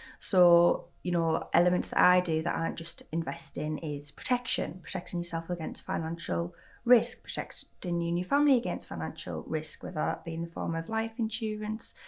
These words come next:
um, and things like that. And also something that we've spoken about on previous pods is later life planning. Um, you know, how are you gonna fund care fees and things like that? And what's the best way to fund those care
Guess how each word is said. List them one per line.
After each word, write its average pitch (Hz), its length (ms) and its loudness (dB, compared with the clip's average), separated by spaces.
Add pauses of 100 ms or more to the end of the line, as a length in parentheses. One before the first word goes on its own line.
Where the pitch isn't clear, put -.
(260)
um, 175 320 0
and 175 140 0
things 180 260 -2
like 180 200 -4
that. 175 220 4 (360)
And 196 160 4
also 208 420 4
something 185 400 -2
that 175 140 -2
we've 180 120 -2
spoken 180 420 -2
about 170 240 -2
on 170 100 -2
previous 202 720 -4
pods - 480 -4 (320)
is 170 320 0 (160)
later 175 240 6
life 247 340 4
planning. 160 360 -4 (600)
Um, 170 400 2
you 175 120 2
know, 170 160 4
how 180 180 0
are 180 60 4
you 175 80 -2
gonna 175 160 0
fund 175 260 -2
care 240 380 -2
fees 185 480 -4
and 180 100 -2
things 185 260 -4
like 190 200 -6
that? 220 240 2
And 180 120 0
what's - 220 -4
the - 100 -8
best 180 400 -4
way 180 360 2 (140)
to 190 80 -4
fund 277 280 6
those 220 240 0
care 180 240 -4